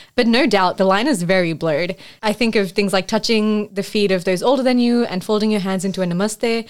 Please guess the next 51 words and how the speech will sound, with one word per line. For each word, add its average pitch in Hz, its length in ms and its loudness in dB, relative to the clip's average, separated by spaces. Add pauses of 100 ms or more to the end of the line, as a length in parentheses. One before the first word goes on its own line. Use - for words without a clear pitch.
(260)
are 226 100 0
things 262 360 -2
that 226 260 0
initially 240 360 2
arose 185 460 2
from 226 300 0
religious 180 300 0
practices, 180 680 -6 (340)
but 240 140 2
I 269 100 2
think 294 240 -2
as 220 160 0
we 254 80 0
understand 214 420 0
the 190 80 6
logic 180 480 -2
or 190 140 2
reasoning 214 360 2
behind 247 340 2
those 240 160 0
religious 185 260 0
practices, 175 500 -6
we're 196 140 0
able 226 280 0
to 240 300 -4
isolate 175 460 -4
them 160 160 -6
from 180 380 -2
the 180 200 -4
religion 175 320 -2
itself 170 520 -6 (300)
and 214 100 4
just 196 120 -2
appreciate 214 720 -2
or 190 60 0
practice 190 440 -6
them 175 200 -6
for 190 80 -8
the 196 80 -2
symbolism 202 460 -2
behind 190 360 -2
it 143 200 -4
and 208 120 0
the 214 60 2
benefits 220 320 -2
they 190 100 -2
give 170 140 -2
us 180 140 -4
without 202 320 -2
conflating 202 560 0
them 175 340 -4